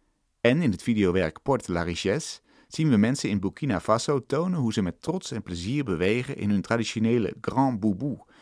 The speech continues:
een enorm vierkant kledingstuk van twee bij twee meter,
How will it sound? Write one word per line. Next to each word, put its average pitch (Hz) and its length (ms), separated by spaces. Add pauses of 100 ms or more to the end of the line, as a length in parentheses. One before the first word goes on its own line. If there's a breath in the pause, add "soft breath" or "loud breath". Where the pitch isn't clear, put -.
(120)
een 107 100
enorm 151 460
vierkant 117 480
kledingstuk 135 600
van - 160
twee 208 280
bij 104 140
twee 127 300
meter, 104 460